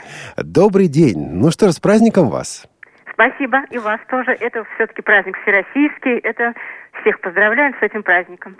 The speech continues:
Speaker 1: А пошел он, между прочим, от вас. Ну, давно, конечно, это все было. Ну, немножко историю праздника расскажете?
Speaker 2: Да, с удовольствием. Первый наш праздник был, это был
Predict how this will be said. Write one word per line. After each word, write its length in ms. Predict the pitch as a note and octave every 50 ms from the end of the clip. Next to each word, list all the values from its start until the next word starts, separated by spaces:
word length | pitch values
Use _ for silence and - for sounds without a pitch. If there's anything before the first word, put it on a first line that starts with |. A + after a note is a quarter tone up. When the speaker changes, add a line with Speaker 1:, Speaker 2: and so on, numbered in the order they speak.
| _ -
Speaker 1:
А 220 | - - G#2+ G#2
пошел 560 | - - - G#2 G#2 - - - E2+ F2 F#2+
он, 120 | G#2 A2 A#2+
между 280 | B2 C3 B2 B2+ C#3
прочим, 420 | B2+ - E3 E3+ E3 - - E3+ F3+
от 160 | G3 G3 -
вас. 760 | F3 F3 G3+ F#3 C3 F#2 C2 - - - - - - - - -
Ну, 300 | - - - D2+ - F2
давно, 460 | E2+ - G2 E2+ F2 A#2 D#3+ G#3 A3+
конечно, 500 | - C#3+ A2+ G#2 G2+ F#2 - - E2 D#2+
это 200 | D#2 D2 - F2
все 220 | E2 - - F#2+ F2+
было. 460 | F2 F2 F3+ A3+ A#3+ A3+ E3+ A2+ G2
Ну, 160 | G2 C3 F3+ G#3
немножко 560 | G3+ G3+ A3 G#3+ G#3 G3+ F3 - - - E3
историю 400 | D#3+ - - D#3+ C#3+ A2+ G#2 F2
праздника 460 | - - D#2 D2+ C#2+ D#2 D2+ - G2
расскажете? 480 | A2+ - - F3 G3 F3 D3+ - - - _ _ _ _ _ _ _ _ - - - -
Speaker 2:
Да, 440 | - F#3 F3 F3 A#3 G#3+ G#3+ A#3+ C#4+ - -
с 20 | -
удовольствием. 640 | A3 G#3 G3+ G3+ G3 G3 F#3+ F#3+ - - G#3+ G#3+ - - - - - - _ -
Первый 520 | C4 B3+ B3+ A#3+ A#3 G#3+ A#3 B3 B3+ B3+ B3 -
наш 260 | F#3+ A3 A3+ A3+ A3 - - - - - - _
праздник 500 | - - A3 A3 G#3+ G#3+ G#3+ G#3+ A3 G#3+
был, 360 | G#3 F#3 F3 A3+ A3+ A3 G#3+ G#3 G3 _ _ G3+ _ _ _ -
это 260 | E3+ G3 F#3+ - F#3
был 600 | E3+ E3 F#3 F#3+ F3+ F3+ F#3 F3 D#3 D3+ - -